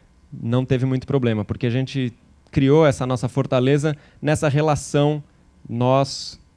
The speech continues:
isolados do mundo, mas nunca sozinhos, né? Então, é, a gente cresceu junto e isso nos deu uma, uma intimidade, né, e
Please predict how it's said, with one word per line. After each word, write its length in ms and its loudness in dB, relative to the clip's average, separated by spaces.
isolados 640 4
do 120 0
mundo, 480 0
mas 520 -2
nunca 400 0
sozinhos, 800 -2
né? 260 -6
Então, 680 0
é, 520 -4
a 120 -4
gente 200 -2
cresceu 480 0
junto 460 0
e 80 4
isso 180 -2
nos 280 -2
deu 380 2
uma, 720 0
uma 160 0
intimidade, 1000 -2
né, 380 -4
e 560 -4